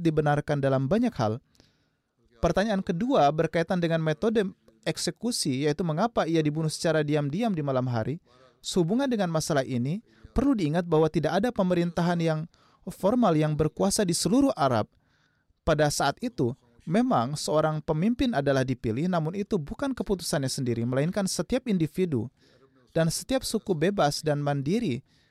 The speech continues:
dalam mengambil keputusan. Jika ada keputusan, eh, kolektif yang harus diambil, maka keputusan tersebut akan diambil oleh Nabi Muhammad sallallahu alaihi wasallam.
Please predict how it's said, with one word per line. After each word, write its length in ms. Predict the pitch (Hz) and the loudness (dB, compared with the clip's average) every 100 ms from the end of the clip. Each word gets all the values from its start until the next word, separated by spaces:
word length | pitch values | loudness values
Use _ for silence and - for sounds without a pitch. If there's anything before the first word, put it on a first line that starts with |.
| _ _ | _ _
dalam 320 | 156 156 160 | 0 2 2
mengambil 480 | 147 175 247 240 185 | 2 2 2 2 0
keputusan. 640 | - 156 135 - 104 120 - _ _ _ _ _ _ _ _ _ _ _ _ _ _ _ _ - _ _ | -2 -4 -2 -2 -2 -4 -12 _ _ _ _ _ _ _ _ _ _ _ _ _ _ _ _ -20 _ _
Jika 320 | 147 151 160 151 | -2 0 0 2
ada 220 | 185 240 | 2 2
keputusan, 640 | 208 185 165 - 151 147 | 0 -2 -2 -2 -2 -2
eh, 160 | 156 139 | -4 -6
kolektif 540 | - 143 190 - 202 | -2 -2 -2 -2 -2
yang 100 | 175 156 | 0 2
harus 160 | 151 - | 0 0
diambil, 540 | 143 123 208 170 123 | -2 0 0 2 2
maka 380 | 139 135 - 131 | 0 -2 -2 -4
keputusan 420 | 143 151 151 165 | -2 -4 -2 0
tersebut 460 | 156 151 - 185 180 | 0 0 0 -2 -2
akan 200 | 165 160 | -2 0
diambil 400 | 139 147 202 175 | 2 4 4 2
oleh 260 | 160 143 139 131 - | 2 2 2 -2 -8
Nabi 320 | 160 147 143 | -4 0 0
Muhammad 320 | 143 156 220 214 | 0 2 0 0
sallallahu 480 | 180 147 135 127 | 0 0 2 2
alaihi 60 | 123 | 2
wasallam. 480 | 117 120 101 110 170 | 0 -2 -2 -2 -4